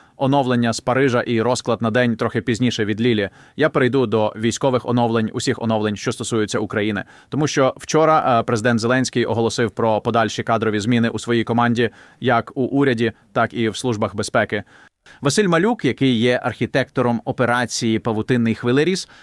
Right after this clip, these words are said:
збирається піти з посади голови С Б У Служби безпеки України. Цей крок викликав критику з боку багатьох людей Україні.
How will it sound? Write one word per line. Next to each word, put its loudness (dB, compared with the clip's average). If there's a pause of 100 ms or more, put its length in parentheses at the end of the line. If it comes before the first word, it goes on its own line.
(140)
збирається 0
піти 2
з -10
посади 0
голови 2
С -2
Б -2
У 2
Служби 0
безпеки -2
України. 0 (440)
Цей -2
крок 0
викликав 0
критику 0
з -2
боку -2
багатьох -2
людей 0
Україні. 0